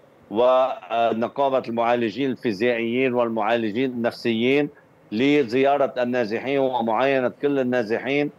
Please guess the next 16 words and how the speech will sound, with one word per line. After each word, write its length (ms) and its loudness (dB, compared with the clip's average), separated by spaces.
في 160 0
كل 300 2
مراكز 520 2
الإيواء 720 0
الذي 580 0
يقاربون 720 2
لغاية 440 2
الآن 260 0
بحدود 360 0
الألف 520 -2
مركز 500 -2
إيواء 480 2
على 280 2
جميع 320 0
الأراضي 400 2
اللبنانية. 720 -2